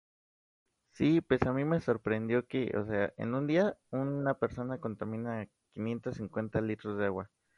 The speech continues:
pero lo que me sorprende que lo que contamina en un día lo consume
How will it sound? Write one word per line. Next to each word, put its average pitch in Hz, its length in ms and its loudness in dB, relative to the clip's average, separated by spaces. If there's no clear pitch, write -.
pero 110 580 4
lo 110 220 -2
que 107 100 -2
me 110 160 0
sorprende 135 560 -2
que 113 160 -2
lo 104 140 -2
que - 160 -12
contamina 127 500 -2
en 143 120 -2
un 143 120 -2
día 147 300 2
lo 139 240 0
consume 127 680 -4